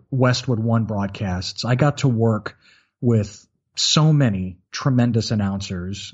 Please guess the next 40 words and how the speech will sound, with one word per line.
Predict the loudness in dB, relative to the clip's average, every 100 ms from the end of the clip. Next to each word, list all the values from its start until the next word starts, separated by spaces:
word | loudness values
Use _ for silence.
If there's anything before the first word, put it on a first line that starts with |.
| _
uh, | -6 -4 -4
from | -2 0 2 2 -2 -4
Coop | 0 0 -2 -8 _ _ -20 _ _ _ -8
to | 0 2 2 2 0 -4 -6 _ _
the | 0
likes | 2 0 0 -2
of | -2 0
Dave | 0 2 0
Sims | 0 0 2 0 -2 -6 -8 -14 _ _ _ -8
to | 0 2 2 2
Marv | 2 2 2 2
Albert, | 0 0 -4 -10 -12 -18 _ _ _ -8
uh, | -6 -6
when | -4 -4
he | 0 2
was | 2 0 2
doing | 2 4 4
Monday | 4 4 2
Night | 0 -4
Football, | -4 -6 -6 -8 -8 -10 _ _ _ _ _ -10 -2
uh, | 0 0 -2
for | 0
Westwood | 0 0 0 0 2
One, | 2 2 2
and, | 2 0
and | -2
of | -2
course | 0 0 0
the | 0
Super | 2 2 2
Bowl | 0 0
for | 0
many | 2 2
years | 0 -2 -6
before | -8 -10 -10
Kevin | -4 -2 0
Harlan | 2 2 2 0
took | -2 -2
it |
over. | -6 -6 -8